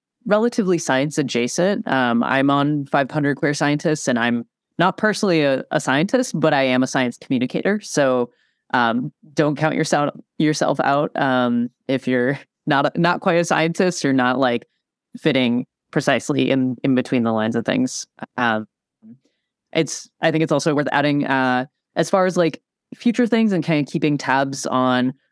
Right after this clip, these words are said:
what the three of us are, are up to and cooking up. Um, you're welcome to check us out on social media. Um, you know, plugs for,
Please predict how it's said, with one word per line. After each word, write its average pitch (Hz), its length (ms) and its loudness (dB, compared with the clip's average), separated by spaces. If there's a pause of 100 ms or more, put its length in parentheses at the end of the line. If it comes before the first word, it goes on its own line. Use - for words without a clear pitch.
(100)
what 135 400 0
the 151 80 -2
three 139 240 0
of 139 120 2
us 156 220 0
are, 147 360 2
are 143 220 0
up 139 200 0
to 165 180 0
and 156 160 0
cooking 139 320 0
up. 156 420 0
Um, 131 460 0
you're 143 140 0
welcome 139 400 0
to 139 520 0 (400)
check 180 160 0
us 185 140 -2
out 170 220 2
on 156 100 0
social 147 300 -2
media. 160 580 2
Um, 131 720 0 (560)
you 135 80 2
know, 123 240 0
plugs 131 320 -2
for, 143 280 -2